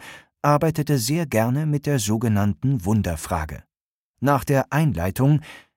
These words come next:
„Darf ich Ihnen jetzt eine ungewöhnliche Frage stellen?“, und dem Ja des Klienten fragte sie: „Angenommen, Sie gehen heute Abend ins Bett und während Sie schlafen,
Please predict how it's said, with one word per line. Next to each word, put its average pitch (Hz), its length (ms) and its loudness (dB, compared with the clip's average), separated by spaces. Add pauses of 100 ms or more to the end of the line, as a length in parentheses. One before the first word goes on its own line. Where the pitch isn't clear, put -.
(260)
„Darf 165 280 -2
ich 170 220 -4
Ihnen 151 260 4
jetzt - 360 -4
eine 135 180 0 (120)
ungewöhnliche 147 720 0
Frage 160 380 -4
stellen?“, 120 500 2 (520)
und 113 380 -2
dem 80 200 -2
Ja 107 320 0
des 90 200 -8
Klienten 107 600 -2
fragte 117 440 -2
sie: 143 340 0 (760)
„Angenommen, 165 800 0
Sie 120 200 -2
gehen 101 400 0
heute 156 440 -4
Abend 113 320 -2
ins 107 320 -4
Bett - 500 -8 (240)
und 117 220 0
während 147 340 2
Sie 98 140 -2
schlafen, 117 640 0